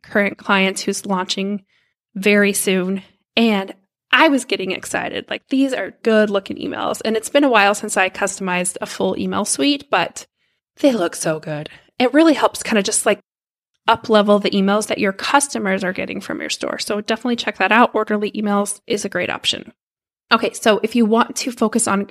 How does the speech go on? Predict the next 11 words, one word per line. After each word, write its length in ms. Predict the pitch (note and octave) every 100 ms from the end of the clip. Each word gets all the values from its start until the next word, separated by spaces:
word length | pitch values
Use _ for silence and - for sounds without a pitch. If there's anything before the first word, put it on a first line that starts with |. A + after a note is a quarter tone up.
| -
increasing 640 | G#3+ G3 G3 G3 F#3 F#3
conversions 840 | - - F#3 B3+ G#4+ - G3 G3 -
this 400 | F#3+ - - - _
year, 580 | G3 F3+ D#3+ E3+ A3+ B3+ -
a 100 | -
couple 260 | - G#3+ G#3+
of 80 | -
things 240 | A#3 A3+
you 60 | A3
can 160 | A3+
do 320 | G3+ F3 G3+